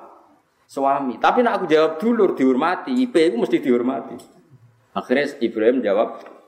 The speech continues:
"Ya ukhti," iku dulur. Wah, dihormati, Bro. Calon I P, kan. Barang Siti Sarah ngamuk-ngamuk bengi iku, cek, cek oleh ketemu. "Nabi kok bodoni," dari Siti Sarah. "Nabi kok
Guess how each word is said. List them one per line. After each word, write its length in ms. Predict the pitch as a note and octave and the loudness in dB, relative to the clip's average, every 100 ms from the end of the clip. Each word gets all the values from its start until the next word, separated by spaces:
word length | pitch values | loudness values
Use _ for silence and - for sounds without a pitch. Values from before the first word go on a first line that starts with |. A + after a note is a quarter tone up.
| _ _ | _ _
"Ya 440 | A2 A2 D3+ - C#3+ | -4 2 2 2 -4
ukhti," 280 | - - F2+ | -8 -8 -4
iku 240 | G2+ D#3+ E3+ | 0 0 0
dulur. 480 | A#2 A2+ B2 - | 0 0 0 -6
Wah, 160 | A2+ A#3 | 2 2
dihormati, 600 | C3+ B2+ A#2+ A#2+ - D#3+ | 4 0 0 -2 0 -2
Bro. 520 | - A2+ F2+ F2+ - _ | -2 -6 -6 -10 -20 _
Calon 320 | A#2 A#2+ B2 | 0 2 2
I 60 | C3 | 0
P, 60 | - A2+ | 0 0
kan. 380 | - - - - - _ - - - A#2+ - - A#3 - G#3 - D#3+ - A#2 - - _ _ _ _ _ - - | 0 -8 -10 -16 -20 _ -20 -18 -16 -12 -12 -10 -10 -10 -10 -8 -6 -6 -8 -12 -18 _ _ _ _ _ -20 -8
Barang 360 | C3 C#3 D3 C#3+ | 0 2 2 -2
Siti 280 | D3 C#3+ D3 | -4 -2 0
Sarah 340 | D3 C3+ C#3+ | 2 2 2
ngamuk-ngamuk 800 | C#3 C3 C3 B2+ A2+ A#2+ C3 C3 | -2 0 0 0 0 0 0 -2
bengi 260 | B2+ A#2+ A#2+ | -2 0 2
iku, 220 | E3 D#3+ | 0 0
cek, 320 | A#2 A#2+ - | -2 -4 -8
cek 160 | A#2 A#2 | -2 0
oleh 160 | A#2+ | 2
ketemu. 340 | A#2+ D3 D3+ A2+ - - - _ _ _ _ _ | 0 -2 0 -2 -4 -18 -20 _ _ _ _ _
"Nabi 320 | D#3+ E3 C3 E3+ | -4 -4 0 0
kok 140 | B2+ | 0
bodoni," 460 | G#2+ A#2 A#2+ A#2 A#2 | -2 -2 0 -2 -2
dari 160 | G#2 | -6
Siti 260 | G2+ G#2 A2+ | -6 -4 -4
Sarah. 380 | A#2 G#2+ F#2+ G2 | -2 -2 -2 -2
"Nabi 320 | B2+ C3+ C#3+ | -2 -2 -4
kok 180 | B2 - | -2 -2